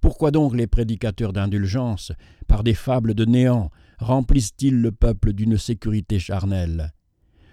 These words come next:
L'indulgence seule, à les entendre, doit être proclamée, doit être exaltée.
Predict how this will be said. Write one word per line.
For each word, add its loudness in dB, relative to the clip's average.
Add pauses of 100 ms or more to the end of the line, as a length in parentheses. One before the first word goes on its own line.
(120)
L'indulgence 4
seule, -4 (200)
à -4
les 0
entendre, -4
doit -2
être -6
proclamée, -2
doit -4
être -2
exaltée. -2